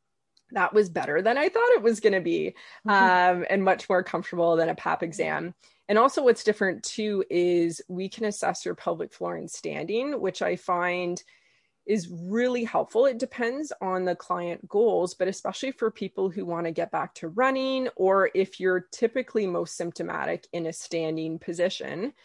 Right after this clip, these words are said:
Speaker 1: that is a really great way to check what's going on with these muscles. Or like you mentioned, Lane, about prolapse. If lying down, we're not noticing what someone's experiencing when they stand or when they squat,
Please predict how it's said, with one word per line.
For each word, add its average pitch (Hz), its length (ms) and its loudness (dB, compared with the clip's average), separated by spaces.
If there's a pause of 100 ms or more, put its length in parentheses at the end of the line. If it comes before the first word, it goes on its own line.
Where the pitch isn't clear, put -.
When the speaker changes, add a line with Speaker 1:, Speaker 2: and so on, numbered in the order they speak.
(420)
Speaker 1:
that 196 260 4
is 254 160 -2
a 240 80 0
really 208 240 0
great 202 240 0
way 208 160 2
to 185 80 -2
check 220 300 -4
what's 180 280 -2
going 196 300 -4
on 180 160 -2
with 196 100 -6
these 180 220 -10
muscles. 170 580 -6
Or 165 340 0
like 175 220 -4
you 190 60 -4
mentioned, 180 360 -6
Lane, 165 200 -2
about 165 320 -2
prolapse. - 720 -4 (640)
If 214 380 4 (100)
lying 175 460 -2
down, 202 720 2
we're 202 180 2
not 190 280 -2
noticing 185 640 -2
what - 160 -2
someone's 170 400 -4
experiencing 170 760 -6
when 165 140 -6
they 165 160 -6
stand 185 720 -2
or 165 160 -2
when 170 160 -6
they 156 140 -8
squat, - 640 0